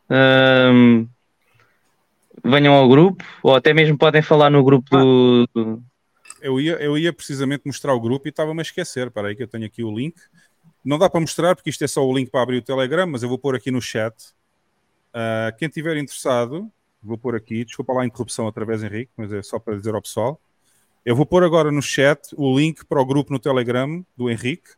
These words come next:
Speaker 2: e se quiserem falar diretamente com ele, tá aí o, tá aí agora no chat, já tá aí direto o link e podem entrar no grupo Organic sete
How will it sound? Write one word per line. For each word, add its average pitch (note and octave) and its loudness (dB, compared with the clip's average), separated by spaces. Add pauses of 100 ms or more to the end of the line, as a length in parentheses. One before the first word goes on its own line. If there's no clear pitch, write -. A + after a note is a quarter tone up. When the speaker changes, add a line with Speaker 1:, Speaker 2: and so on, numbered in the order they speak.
(580)
Speaker 2:
e B2 -6
se - -14
quiserem C#3 -4
falar C3+ -4
diretamente C#3 -6
com B2+ -4
ele, C#3+ -4 (1040)
tá A#2 -6
aí B2 -4
o, A#2+ -4
tá B2 -4
aí B2 -2
agora A#2+ -2
no A#2+ -6
chat, B2 -8
já A#2 -6
tá A2+ -6
aí A2 -6
direto A2 -8
o G#2+ -10
link B2+ -8 (300)
e B2 -10
podem B2+ -6
entrar B2 -6
no A#2 -6
grupo C3 -4
Organic A#2+ -4
sete - -10